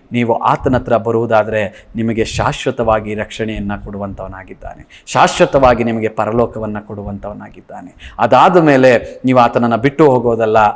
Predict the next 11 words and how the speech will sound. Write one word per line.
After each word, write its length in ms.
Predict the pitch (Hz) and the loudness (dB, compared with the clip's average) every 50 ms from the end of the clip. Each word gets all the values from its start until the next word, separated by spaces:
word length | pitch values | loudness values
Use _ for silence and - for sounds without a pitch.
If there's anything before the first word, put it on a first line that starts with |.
| - - - - - | -4 -12 -12 -4 -2
ಆತನ 300 | 104 110 - - 104 104 | -2 -2 0 -2 -6 -6
ಬಳಿಯಲ್ಲೇ 840 | 101 98 117 127 139 143 135 123 117 117 117 107 101 - - _ _ _ 113 | -4 0 2 2 4 4 4 4 2 2 2 0 0 -2 -8 _ _ _ -14
ನೀವು 220 | 110 107 104 101 | -12 -10 -8 -6
ಇರಬೇಕು, 580 | 104 107 117 107 113 110 104 - 117 110 107 - - - - - 107 | -4 -4 -4 -4 -4 -6 -6 -6 -8 -10 -10 -12 -16 -14 -10 -4 -4
ಆತನ 300 | 110 - - 117 113 113 107 104 104 95 - - - 104 | -4 -4 -4 -4 -2 -2 -2 -2 -4 -6 -14 -12 -6 0
ಮಾರ್ಗದಲ್ಲೇ 840 | 113 147 190 175 165 151 139 131 127 127 120 113 - - - - - - | 2 2 4 4 6 6 6 6 6 4 2 2 0 -4 -12 -20 -16 -12
ನೀವು 240 | 113 110 107 104 | -10 -10 -10 -10
ಚಲಿಸಬೇಕು. 760 | 104 - 117 113 120 120 - - 120 110 - - 117 113 110 - - - - - | -8 -6 -4 -4 -4 -6 -6 -8 -8 -8 -8 -6 -8 -8 -8 -8 -12 -14 -8 -2
ದೇವರು 640 | 117 120 127 120 120 117 117 113 110 - - _ _ - | 0 2 2 2 2 0 0 0 0 -2 -8 _ _ -4
ನಿಮ್ಮನ್ನ 280 | 120 123 127 127 123 120 | -2 0 0 2 2 0
ನಮ್ಮನ್ನ 380 | 113 113 110 110 110 110 107 | 0 -2 -2 -4 -4 -6 -6